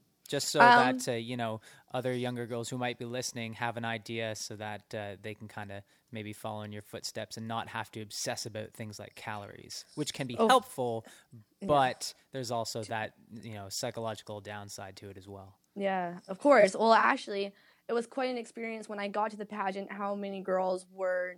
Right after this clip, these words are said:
Speaker 2: not, um, knowledgeable in that, in that area. I mean, um, they were surprised about me eating my vegetables even.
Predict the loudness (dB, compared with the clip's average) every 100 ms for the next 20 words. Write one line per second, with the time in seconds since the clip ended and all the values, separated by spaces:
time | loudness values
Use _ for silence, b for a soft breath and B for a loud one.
0 | -14 -8 -2 0 0 -2 -12 -18 -16 -14
1 | -4 -2 -2 -2 -4 -8 -10 _ _ _
2 | _ 2 6 6 6 8 8 6 -2 -4
3 | -2 -2 -4 -10 -12 -8 -6 -6 -4 -2
4 | -2 -2 -2 -4 -10 -6 -4 -2 -4 b
5 | b b b b b b b _ 2 6
6 | 6 4 4 4 4 2 0 4 6 6
7 | 2 2 -2 -4 -2 -2 -2 -4 -4 -2
8 | 0 0 0 -2 -2 -2 -6 -6 -6